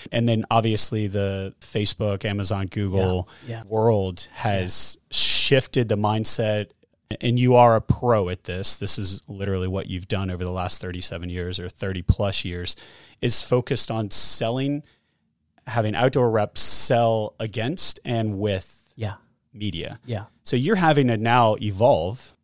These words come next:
Speaker 1: the sales pitch, and it's brand new to everybody. Talk to me about how you now shift and you advise our sales reps and others to sell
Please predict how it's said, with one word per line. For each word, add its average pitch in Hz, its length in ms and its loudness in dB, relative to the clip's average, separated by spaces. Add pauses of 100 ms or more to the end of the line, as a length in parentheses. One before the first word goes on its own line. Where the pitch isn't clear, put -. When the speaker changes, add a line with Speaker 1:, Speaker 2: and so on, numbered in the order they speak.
(100)
Speaker 1:
the 110 140 -6
sales 139 320 4
pitch, - 580 -4
and 98 220 -8
it's 101 120 -6
brand 113 280 -2
new 110 100 2
to 90 140 -4
everybody. 92 520 -2 (680)
Talk - 220 4
to - 100 -2
me 208 80 4
about 131 240 4
how 120 380 2 (520)
you 107 220 -6
now 117 260 -2
shift - 480 -4
and 98 100 -8
you 95 260 -8 (180)
advise 101 580 -2
our 95 220 0
sales 90 340 -4
reps - 580 -6 (360)
and 98 140 -8
others 92 500 -4
to - 120 -10
sell 95 640 0